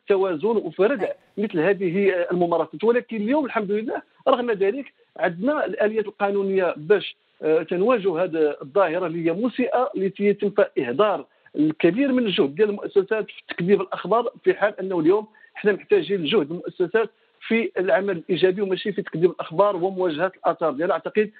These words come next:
أنه يجب الكف عن هذه الظاهرة، والقضاء راه واقف بتصدي صارم لهذه الظواهر التي بطبيعة الحال تسيء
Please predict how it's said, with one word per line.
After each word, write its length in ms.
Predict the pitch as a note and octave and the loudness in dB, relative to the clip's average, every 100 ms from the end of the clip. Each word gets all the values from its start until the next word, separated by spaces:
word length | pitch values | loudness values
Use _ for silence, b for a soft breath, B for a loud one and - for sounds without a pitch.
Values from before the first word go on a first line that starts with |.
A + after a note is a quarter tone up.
| b b b | b b b
أنه 360 | F#3 F#3 E3 F#3+ | 0 2 2 0
يجب 280 | E3 D#3+ E3+ | -2 0 0
الكف 320 | - G3+ D3+ | 0 -2 -2
عن 180 | E3 D#3 | -2 2
هذه 460 | E3 D3 D#3 F3 F3 | 0 2 0 0 0
الظاهرة، 560 | C3+ E3+ D3 D#3+ G#3 - b b | 0 2 2 0 -2 -6 b b
والقضاء 520 | F#3+ F#3 F3 F3+ G#3+ | 2 2 -2 0 -2
راه 220 | F3 F#3 C3+ | -4 -6 -2
واقف 420 | D#3+ G3 - G#3+ | 0 0 -2 -8
بتصدي 920 | D3 B2 D#3 G3+ G3 - D#3+ A#2+ G3 F#3+ | -10 -10 -8 -4 -4 -2 -6 -2 -2 0
صارم 420 | - F3+ F#3 G3 b b b | 0 2 2 -2 b b b
لهذه 460 | D#3+ E3 F#3 E3 | 0 2 2 -2
الظواهر 400 | D#3 C#3 E3+ D3+ | -2 2 2 0
التي 540 | F3 E3+ D#3+ G3 E3+ D#3 | -2 -4 -2 0 0 -2
بطبيعة 440 | C#3+ - E3 D#3 | -4 -4 -4 -4
الحال 260 | - F#3 E3+ | 0 -2 0
تسيء 400 | D#3+ - G#3 | -4 0 0